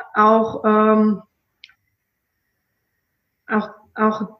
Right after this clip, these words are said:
auch zu erlauben, also sie auch überhaupt erstmal wirklich in der Tiefe zu fühlen.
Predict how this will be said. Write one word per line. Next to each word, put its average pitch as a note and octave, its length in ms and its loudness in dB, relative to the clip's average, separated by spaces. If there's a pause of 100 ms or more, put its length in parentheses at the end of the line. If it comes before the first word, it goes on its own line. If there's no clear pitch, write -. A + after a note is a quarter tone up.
auch - 280 -8
zu - 140 -6
erlauben, G3+ 920 2
also G#3 220 -4
sie G#3+ 180 -4
auch - 120 -6
überhaupt A#3+ 400 0
erstmal B3 380 0
wirklich B3+ 420 -2 (200)
in A#3 120 -2
der A#3 140 -2
Tiefe B3+ 300 -2
zu - 140 -8
fühlen. A3+ 640 -2